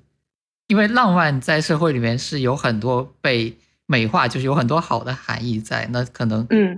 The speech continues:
Speaker 1: 如果要说自己是不浪漫的话，其实就有很多那种负面的含义在里面。
Speaker 2: 对，而且，而且其实我，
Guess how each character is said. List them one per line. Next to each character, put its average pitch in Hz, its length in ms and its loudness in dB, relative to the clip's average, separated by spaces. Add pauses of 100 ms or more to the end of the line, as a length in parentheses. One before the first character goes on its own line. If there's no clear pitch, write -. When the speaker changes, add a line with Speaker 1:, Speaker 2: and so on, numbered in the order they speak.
Speaker 1:
如 160 100 -2
果 160 120 4
要 156 140 4
说 151 220 0
自 156 180 -6
己 117 200 -6
是 113 500 -6 (260)
不 123 100 -2
浪 131 200 2
漫 127 180 2
的 113 100 -2
话， 117 160 -2
其 120 180 -10
实 120 240 -4 (640)
就 185 100 0
有 156 120 6
很 147 200 2
多 131 160 2
那 147 80 0
种 120 180 0
负 165 200 -2
面 127 240 2
的 117 100 0
含 117 260 -4
义 127 140 -4
在 117 220 -2
里 110 120 -4
面。 107 220 -10 (580)
Speaker 2:
对， 233 580 2 (580)
而 262 120 2
且， 233 540 0
而 254 140 0
且 254 160 -2
其 226 200 -6
实 240 460 -2
我， 180 420 0